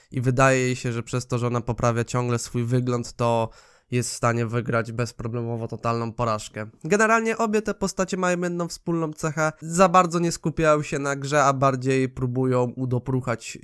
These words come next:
siebie, jak i swój wygląd, żeby być jak najlepszą, e, wyglądowo, a nie najlepszą, jeżeli chodzi o wyzwanie. Jeżeli chodzi o ich konflikt, kto miałby wygrać, to w mojej opinii wygrałaby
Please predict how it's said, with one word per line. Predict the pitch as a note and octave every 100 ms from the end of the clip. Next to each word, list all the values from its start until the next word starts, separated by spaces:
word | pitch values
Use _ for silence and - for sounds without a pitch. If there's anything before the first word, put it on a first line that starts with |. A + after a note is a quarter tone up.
| -
siebie, | C#3+ - C#3 B2+ C3 B2+ - _ B2+
jak | B2+ B2+
i | B2
swój | - - C3 B2
wygląd, | C3+ B2+ A#2+ G#2 A2
żeby | A2+ G#2+ A2
być | B2 -
jak | B2 B2+
najlepszą, | B2 B2 C3 B2+ - B2+ A#2+ A#2+ - _ _ _
e, | A#2+ A#2+ A#2
wyglądowo, | A#2+ C3 C3+ C#3 D3 D#3 C#3+ D3 C#3+
a | C#3+
nie | C#3 C3
najlepszą, | B2+ B2+ B2+ B2+ - B2
jeżeli | A#2+ A2+ A2+ A#2
chodzi | B2 A#2 A#2+ -
o | G#2+ A2 A2 A2+
wyzwanie. | B2 A#2+ A#2+ A2+ F#2+ F#2+ - _ _ -
Jeżeli | D#3+ F3+ G#3 A3 G#3+
chodzi | G#3 F3+ F#3+
o | F3 F#3 F3+ -
ich | F#3 - -
konflikt, | F3+ F3+ - F3 F3 - -
kto | _ _ F#3 F#3 D#3+
miałby | C3+ E3 E3+ E3+ C#3+ D#3
wygrać, | D3+ E3+ E3+ E3 D#3+ - - - - _
to | E3
w | D3+
mojej | F3+ E3+ E3+
opinii | D3+ D3 D#3 D3 D3
wygrałaby | B2 B2 B2 B2+ B2+ B2 A#2+ A2+ A2+